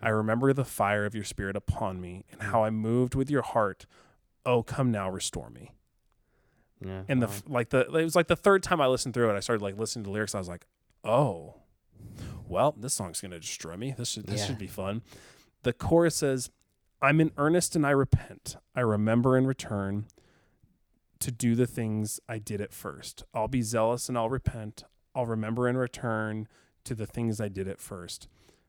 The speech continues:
Speaker 2: Hmm.
Speaker 1: My first, I'm returning to my first love.
Speaker 2: Wow.
Speaker 1: And the second verse says,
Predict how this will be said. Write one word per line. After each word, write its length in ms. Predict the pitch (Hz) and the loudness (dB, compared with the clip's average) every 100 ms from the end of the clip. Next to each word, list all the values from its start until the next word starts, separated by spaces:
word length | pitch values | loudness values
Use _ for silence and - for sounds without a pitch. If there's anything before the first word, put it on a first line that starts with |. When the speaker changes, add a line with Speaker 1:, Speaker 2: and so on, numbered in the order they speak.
| _ | _
Speaker 2:
Hmm. 220 | - 98 95 | -12 -10 -6
Speaker 1:
My 120 | 123 | -8
first, 500 | 107 - 110 104 - - | -8 -4 -2 -2 -4 -10
I'm 180 | 113 107 | -8 -8
returning 460 | 101 - 113 104 | -8 -6 -6 -6
to 100 | 101 | -6
my 140 | 107 98 | -6 -8
first 360 | - 82 - | -8 -14 -14
love. 320 | 69 62 - - - _ _ _ _ - | -18 -20 -20 -20 -20 _ _ _ _ -10
Speaker 2:
Wow. 300 | 95 95 92 _ _ _ _ _ _ _ _ - | -8 -8 -10 _ _ _ _ _ _ _ _ -8
Speaker 1:
And 520 | 123 120 117 110 107 - _ _ - - - - _ - _ _ _ - | -2 0 0 -2 -6 -12 _ _ -20 -20 -20 -20 _ -20 _ _ _ -10
the 140 | 131 | -6
second 380 | - 170 160 131 | -2 -2 0 -2
verse 300 | 123 113 107 | 0 0 -2
says, 440 | - 120 110 104 | -6 -4 -4 -6